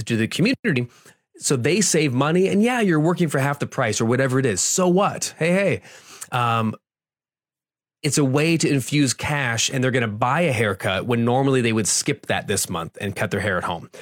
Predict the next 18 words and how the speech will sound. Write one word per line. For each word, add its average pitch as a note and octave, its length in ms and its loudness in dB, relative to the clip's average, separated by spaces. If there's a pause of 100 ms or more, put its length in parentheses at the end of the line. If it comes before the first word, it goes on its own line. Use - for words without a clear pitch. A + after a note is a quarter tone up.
(240)
So G#2+ 280 2
just C#3+ 240 -2
an D3 100 4
idea, B2 440 2
give A#2 200 0
a, A#2+ 580 -4
uh, G2+ 220 0
gift B2 200 -2
cards C#3 260 0
with A2+ 100 0
absurd A#2+ 600 0
discounts. G2+ 540 -4 (360)
Number C3+ 260 0
eight, F#3 300 0 (240)
cultivate G3 400 2
your F3+ 120 2
mailing D#3 360 2
list. - 300 -4